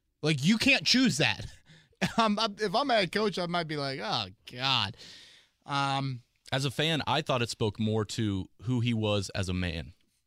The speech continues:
Speaker 1: For
Speaker 2: I mean,
Speaker 1: sure. And
Speaker 2: to,
Speaker 1: that
Speaker 2: to, to keep, for Frank to come in and still keep that person, let me believe as a fan, the X's and O's, he knows his stuff.
Speaker 1: Yeah,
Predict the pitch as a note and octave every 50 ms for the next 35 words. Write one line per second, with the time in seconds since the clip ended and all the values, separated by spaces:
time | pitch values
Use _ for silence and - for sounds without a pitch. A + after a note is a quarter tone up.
0 | _ _ _ _ _ - - C#4+ B3+ C4+ C#3+ - E4+ E4+ A3+ F#3 - G#3+ B3 B3+
1 | C#4+ C4+ A#3+ F#3+ D3+ - - D#3 - - - G3 G3+ - - - - _ _ _
2 | - - D3 A#2+ - - D#3+ E3 E3+ D#3 - C#3 A#2 - D3+ C#3+ C#3+ C#3 C3 B2+
3 | A#2+ A2+ A2+ - A2 A2 - - - C3+ A2+ G2+ - - - D3 C3 - C#3+ B2
4 | A2 - C3 C3 B2+ - - C3 B2 A#2+ - - _ _ - C3 A2 A2 A#2 B2
5 | - - A2+ A#2 C3 D#3+ F3+ D#3 B2+ B2 A2+ G#2+ G#2 G#2 F#2+ G2+ F2+ G2 F#2+ -
6 | - B2 A2+ G#2+ G2+ G2 F#2+ - - _ _ _ _ _ _ _ - A2 G#2+ A#2
7 | C3+ D3+ - - C3+ A2+ A2 G#2 G2 G2+ A2 A#2 B2+ C3+ - - - - G2+ A#2+
8 | B2+ A#2 G#2 G2+ G2+ F#2 - F2+ D#2+ - - - F2+ D2 - - - _ _ _
9 | _ _ _ - E3 F3+ A3 G#3